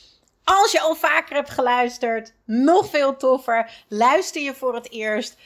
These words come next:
welkom. En kijk ook zeker even naar alle, alle, alle andere afleveringen die ik heb opgenomen. Want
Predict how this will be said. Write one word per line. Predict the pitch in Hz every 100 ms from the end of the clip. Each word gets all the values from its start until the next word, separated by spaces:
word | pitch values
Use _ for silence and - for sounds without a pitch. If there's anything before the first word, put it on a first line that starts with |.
| _ _
welkom. | 175 233 294 294 254 240 226
En | 233 214
kijk | 262 269
ook | 269 269
zeker | - 349 370 427 415 311
even | 285 262 247
naar | 240 226 -
alle, | 320 330 320 277 -
alle, | 294 311 311 269 -
alle | - 359 349 285 247 - _ _
andere | - 349 330 277
afleveringen | 277 - 247 233 233 226 220
die | 214
ik | 214
heb | 214
opgenomen. | 214 214 - 196 185 202
Want | 208